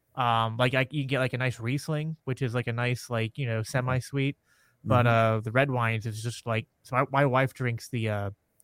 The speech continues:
Speaker 1: what's it, the, uh, like, Roscato red wine, which I'm just like,
Speaker 2: Mm-hmm.
Speaker 1: "Oh, God." Like,
Speaker 2: Yeah.
Speaker 1: it's just,
Speaker 2: <laughs>
Speaker 1: <laughs> I was like, "Babe, this is just, like, just go to the store, buy the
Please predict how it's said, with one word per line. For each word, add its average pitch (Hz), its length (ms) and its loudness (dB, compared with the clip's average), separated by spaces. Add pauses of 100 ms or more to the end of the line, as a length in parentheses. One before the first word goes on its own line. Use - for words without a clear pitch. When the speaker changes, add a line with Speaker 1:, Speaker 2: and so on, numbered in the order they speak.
(640)
Speaker 1:
what's 131 200 0
it, 120 120 2
the, 113 180 2
uh, 104 320 0
like, 110 160 -6
Roscato 123 760 0 (120)
red 139 240 2
wine, 139 380 0
which 127 160 -6
I'm 123 80 -2
just 120 160 -8
like, 107 120 0
Speaker 2:
Mm-hmm. 110 100 0
Speaker 1:
"Oh, - 260 -4 (200)
God." 147 320 -8 (180)
Like, 101 100 4
Speaker 2:
Yeah. 101 180 2
Speaker 1:
it's 117 120 4
just, 143 220 0 (520)
Speaker 2:
<laughs> - 0 -
Speaker 1:
<laughs> - 20 0 (840)
I 180 40 2
was 185 100 4
like, 175 140 2
"Babe, 196 240 6
this 185 160 0
is 196 120 0
just, 196 240 2
like, 185 220 2 (220)
just 208 220 2
go 226 200 8
to 269 60 2
the 262 120 -2
store, 131 600 2 (340)
buy 220 460 4
the 156 240 -2